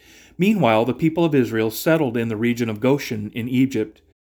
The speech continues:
There they acquired property and they were fruitful, and their population grew rapidly.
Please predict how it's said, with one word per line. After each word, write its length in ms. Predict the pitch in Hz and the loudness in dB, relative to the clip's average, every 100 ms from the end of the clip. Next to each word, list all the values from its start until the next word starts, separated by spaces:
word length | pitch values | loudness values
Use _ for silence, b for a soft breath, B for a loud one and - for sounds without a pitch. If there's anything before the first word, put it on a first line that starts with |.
| _ _ _ - | _ _ _ -4
There 320 | 123 135 175 | 4 4 4
they 140 | 202 170 | 4 2
acquired 480 | - 165 151 139 - | 2 2 2 2 0
property 400 | 220 226 113 107 | 0 2 0 0
and 120 | 110 | 0
they 60 | |
were 140 | 110 107 | 2 2
fruitful, 580 | 170 170 170 107 101 _ 135 | 4 4 2 -6 -6 _ -8
and 140 | 120 | -4
their 80 | 110 | -4
population 760 | - 190 185 185 160 165 139 | -6 -8 -6 0 2 2 -2
grew 180 | 113 117 | 0 2
rapidly. 580 | 113 123 131 110 101 | 4 2 0 -4 -4